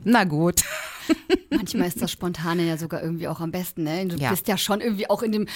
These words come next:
Speaker 2: Showbiz so groß geworden, stand schon auf so vielen Bühnen mit den No Angels,
Speaker 1: Das
Speaker 2: äh,
Speaker 1: stimmt.
Speaker 2: kannst super tanzen, singen, das wissen wir alle. Glaubst du, dass du da gegenüber den anderen vielleicht ein paar Vorteile hast, äh, weil du ja schon auch irgendwie mit Tanztrainerinnen und Trainern gearbeitet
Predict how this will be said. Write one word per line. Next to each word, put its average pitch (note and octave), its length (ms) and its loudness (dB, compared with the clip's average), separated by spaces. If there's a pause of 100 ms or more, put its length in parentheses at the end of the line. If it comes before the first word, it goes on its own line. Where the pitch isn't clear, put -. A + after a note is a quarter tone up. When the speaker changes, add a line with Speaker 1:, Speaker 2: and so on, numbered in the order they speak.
Speaker 2:
Showbiz A#3 500 2
so A3+ 80 2
groß F#3 300 0
geworden, G3 540 2 (340)
stand F#3+ 280 -4
schon F#3 200 -2
auf F3+ 80 -8
so G3+ 120 -2
vielen G3+ 300 0
Bühnen G3+ 260 2
mit G3 140 -2
den G3 120 -2
No F#3+ 120 0
Angels, F#3+ 720 0
Speaker 1:
Das D3+ 140 2
Speaker 2:
äh, F3 80 2
Speaker 1:
stimmt. A#2+ 340 -4
Speaker 2:
kannst - 460 0
super B3 400 -2
tanzen, A#3+ 420 2
singen, A#3 220 4
das A3+ 160 -2
wissen A#3+ 260 -2
wir G#3+ 120 -2
alle. A3 180 0
Glaubst G#3 240 0
du, C4 40 -4
dass A3+ 180 -4
du B3+ 60 -4
da A3 140 0
gegenüber A3+ 400 -2
den C4+ 180 0
anderen E4+ 400 4 (280)
vielleicht - 280 -6
ein A3 100 -2
paar F3+ 220 -6
Vorteile B3 600 -6
hast, C4+ 240 -6
äh, G3+ 160 -4
weil G3+ 100 2
du G#3+ 60 2
ja G3+ 100 2
schon A3 200 -2
auch A3 80 0
irgendwie G3 220 -2
mit F#3+ 280 -6
Tanztrainerinnen F#3+ 640 -4
und F3+ 120 -4
Trainern F#3+ 260 -6
gearbeitet E3 500 -8